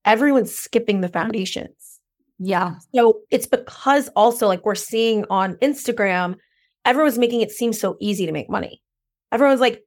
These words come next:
Speaker 1: "Put reels together and you'll make money." And it's like, okay, sure, that can work. But have you figured out, it only works if you figured out the foundations of your business.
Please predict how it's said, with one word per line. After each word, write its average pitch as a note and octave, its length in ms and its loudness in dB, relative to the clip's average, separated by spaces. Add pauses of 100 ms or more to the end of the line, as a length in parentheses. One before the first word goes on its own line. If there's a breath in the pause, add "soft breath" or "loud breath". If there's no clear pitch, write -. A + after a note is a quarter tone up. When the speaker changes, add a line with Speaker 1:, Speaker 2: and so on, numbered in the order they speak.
(220)
Speaker 1:
"Put - 180 0
reels D#4 360 2
together A#3 380 2
and G#3+ 120 0
you'll G#3+ 100 -2
make F#3+ 200 -6
money." G#3 380 -2
And A#3+ 100 0
it's A#3+ 100 -2
like, A#3+ 220 0 (340)
okay, C4+ 220 4
sure, B3 460 2
that F#3+ 200 0
can F#3+ 220 -6
work. A#3 440 0 (100)
But A3+ 100 4
have G#3 120 4
you G3+ 120 -4
figured B3 440 -2
out, G3+ 300 2
it A#3 100 2
only C4+ 240 4
works D4+ 380 0
if B3+ 160 -2
you G#3+ 100 -4
figured G#3+ 400 -2
out F#3+ 180 0
the G#3 60 -8
foundations F3+ 580 -4
of - 80 -16
your - 100 -12
business. F#3 520 -8